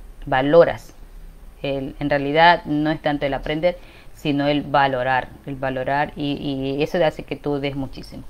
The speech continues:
Entonces, bueno, eso es, eso es todo lo que quería compartir hoy con ustedes. Muchísimas gracias por compartir, por sus aportes, por seguirse enamorando, eh, de la educación. Por estos espacios, como les decía, también sirven para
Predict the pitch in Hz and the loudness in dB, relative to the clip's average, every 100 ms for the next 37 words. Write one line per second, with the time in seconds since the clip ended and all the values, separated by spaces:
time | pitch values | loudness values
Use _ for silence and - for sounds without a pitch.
0 | - - - - - 202 226 233 247 320 | -16 -16 -16 -14 0 2 6 6 10 10
1 | 349 339 320 320 302 - - - - - | 10 8 6 4 -4 -14 -20 -20 -20 -20
2 | - - - 190 254 277 - 214 294 269 | -20 -18 0 2 4 4 6 8 8 8
3 | - 226 240 226 180 170 196 220 220 165 | 8 8 10 8 6 8 8 6 4 2
4 | 202 208 - 190 208 165 156 - 226 240 | 2 0 6 6 6 4 2 4 8 8
5 | 220 180 196 202 196 190 190 202 208 - | 6 0 -2 2 4 8 8 6 2 0
6 | - - - - - 196 233 247 240 190 | -20 -18 -18 -10 6 10 12 10 8 6
7 | 175 160 170 247 262 220 196 - 175 160 | 6 4 6 6 6 6 2 2 4 4
8 | - 220 240 254 254 254 247 254 - - | 4 8 8 8 8 8 8 4 -12 2
9 | 175 170 165 160 214 - 202 180 170 160 | 2 4 0 0 0 2 2 2 4 6
10 | 170 185 196 190 165 151 147 147 147 147 | 6 8 6 6 2 2 2 2 4 4
11 | 147 143 147 - 190 190 220 240 233 - | 2 0 -2 -2 0 2 2 0 -8 -20
12 | - - 147 - 160 185 170 156 170 170 | -10 -2 -2 0 -2 0 0 0 -2 0
13 | 175 160 151 147 170 165 156 156 156 160 | -4 -2 -2 -2 0 0 0 -2 -2 -2
14 | 165 165 151 147 | 0 4 4 2